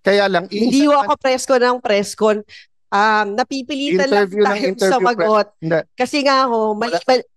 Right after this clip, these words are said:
Speaker 2: mali-mali yung mga
Speaker 1: Well,
Speaker 2: binibigay niyong
Speaker 1: sige,
Speaker 2: statement sa
Speaker 1: pakitama kung
Speaker 2: media.
Speaker 1: anong... Unang-una, wala akong statement sa media. Paano
Speaker 2: Ah, well,
Speaker 1: magkakamali?
Speaker 2: Facebook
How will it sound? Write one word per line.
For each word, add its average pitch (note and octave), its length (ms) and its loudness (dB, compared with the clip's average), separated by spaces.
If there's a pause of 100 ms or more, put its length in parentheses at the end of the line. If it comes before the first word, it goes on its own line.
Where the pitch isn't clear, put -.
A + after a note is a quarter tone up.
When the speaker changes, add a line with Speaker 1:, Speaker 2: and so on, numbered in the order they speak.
(160)
Speaker 2:
mali-mali A#3+ 540 2 (120)
yung A#3 160 0
mga A#3 180 0 (480)
Speaker 1:
Well, F3 220 -2
Speaker 2:
binibigay B3 400 2
niyong B3 160 0
Speaker 1:
sige, F#3+ 340 -2
Speaker 2:
statement G#3 140 -2
sa G3 80 2
Speaker 1:
pakitama G#3+ 500 0
kung G3+ 160 -4
Speaker 2:
media. F3 160 -2
Speaker 1:
anong... F#3 200 -4 (340)
Unang-una, G3+ 420 2
wala D3+ 300 2
akong D#3+ 160 -6
statement C#3 480 -6
sa C#3 100 -8
media. C3 320 -4
Paano A#2 300 -4
Speaker 2:
Ah, - 160 -2 (160)
well, D4+ 160 2
Speaker 1:
magkakamali? - 260 -12 (300)
Speaker 2:
Facebook C#4+ 260 0